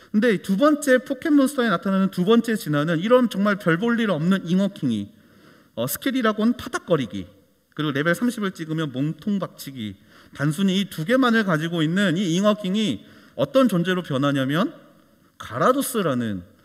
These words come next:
용으로 변합니다. 용으로 변해요. 어, 같은 점은 찾을래야 찾을 수 없는 완전히 존재가 변해버립니다. 존재가 변해버려요. 어, 완전히 상상하지도 못한 다른 존재로 변하는 진화가 포켓몬스터 안에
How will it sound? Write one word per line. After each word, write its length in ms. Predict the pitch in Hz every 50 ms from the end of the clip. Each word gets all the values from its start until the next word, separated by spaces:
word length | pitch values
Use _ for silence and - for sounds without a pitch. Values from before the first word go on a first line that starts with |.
| _ _ _ 135
용으로 460 | 135 143 160 190 226 240 226 208 233
변합니다. 460 | 190 156 117 104 92 87 82 78 80 - _ _ _ _ _ _ _ _ _ -
용으로 360 | 120 127 135 151 151 143 170
변해요. 380 | 156 127 95 90 80 78 78 101 - _ _ _ _ _ _ _ _ - - _ - - - _ _ _ _ _ _ _ _ _ _ _ _ _
어, 140 | - 117 113
같은 440 | - - 175 - - 262 254 262 220
점은 440 | 180 160 156 185 220 202 151 -
찾을래야 580 | - - 320 285 - 320 302 294 277 254 247 247
찾을 280 | 247 - 285 247 262 240
수 220 | - - - 165
없는 320 | 120 113 120 127 127 120
완전히 720 | 107 110 127 165 185 196 185 208 196 190 196 214 254 277 -
존재가 880 | - - 160 160 180 196 202 190 196 196 180 170 185 185 240 - - - - - _ _ -
변해버립니다. 760 | - - 135 147 190 220 175 139 127 107 92 92 87 90 92 - _ _ _ _ _ _ _ _
존재가 400 | - - 143 147 147 135 131 92
변해버려요. 640 | - - - 98 117 127 110 107 98 95 80 78 101 - _ _ _ _ _ _ _ _ - - - - - - - - _ _
어, 80 | - 113
완전히 420 | 123 143 196 220 262 262 277 285
상상하지도 540 | 233 294 285 269 311 294 285 233 240 233 240
못한 300 | 190 175 - 208 196 185
다른 240 | 156 165 175 208 202
존재로 400 | - 170 175 185 190 185 190 180
변하는 500 | - - 139 143 160 170 175 170 165 -
진화가 680 | - - 147 151 160 165 147 143 151 180 262 277 -
포켓몬스터 680 | - 233 - - 277 226 170 135 139 - - - 151 135
안에 300 | 104 98 113 147 202